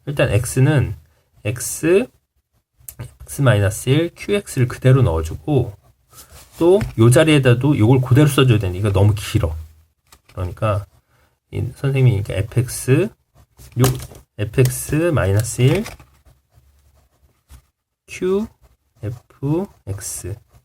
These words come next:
이렇게 쓸게요. 그지? 얘도 사실은 그냥 에프엑스라고 쓰면 되는데 에프엑스야. 응? 그렇잖아. 그러면 이걸 그대로 쓰면 이걸 여기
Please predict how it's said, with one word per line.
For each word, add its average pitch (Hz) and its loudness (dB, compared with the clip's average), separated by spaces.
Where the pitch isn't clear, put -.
이렇게 127 -4
쓸게요. 90 -8
그지? 160 -4
얘도 131 4
사실은 220 2
그냥 147 4
에프엑스라고 170 2
쓰면 202 2
되는데 120 2
에프엑스야. 127 -2
응? 247 -8
그렇잖아. - -12
그러면 160 2
이걸 151 2
그대로 160 4
쓰면 170 -2
이걸 123 0
여기 127 2